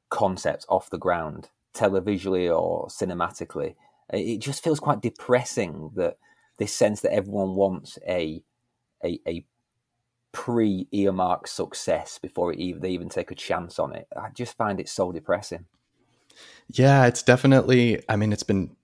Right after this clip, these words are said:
Speaker 2: going on for years now of just the compression happening in, in every creative sphere of,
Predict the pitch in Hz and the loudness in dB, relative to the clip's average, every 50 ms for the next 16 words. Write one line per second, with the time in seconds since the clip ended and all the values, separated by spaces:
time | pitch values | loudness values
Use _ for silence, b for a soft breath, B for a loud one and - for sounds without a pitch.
0 | - - _ - 98 95 104 101 98 98 98 95 92 - 95 85 87 90 87 95 | -20 -8 _ 2 2 4 4 4 2 2 0 0 0 -2 -2 -2 0 0 2 2
1 | 92 - - 90 85 82 80 78 - - 90 87 - - 92 85 - - - 87 | 0 0 0 2 2 2 2 0 0 -2 -4 -4 -2 -2 -4 -4 -4 -4 -6 -6
2 | 80 - - - 92 90 - - - 87 85 85 82 82 90 87 82 - 85 87 | -6 -2 2 4 4 4 2 2 0 0 0 0 0 0 0 0 0 0 -2 -2
3 | 87 85 85 82 80 82 - _ - - 95 85 82 82 - 92 82 78 - - | -2 -2 -2 -2 -4 -4 -6 _ -8 -6 -4 -2 -2 -2 0 -2 -2 -2 -4 -4
4 | 92 87 85 80 85 80 - - - - 87 87 87 82 82 80 87 85 80 - | -4 -2 -2 -2 -2 -2 -4 -6 -4 -2 0 2 2 2 2 0 0 -2 -6 -8
5 | - | -14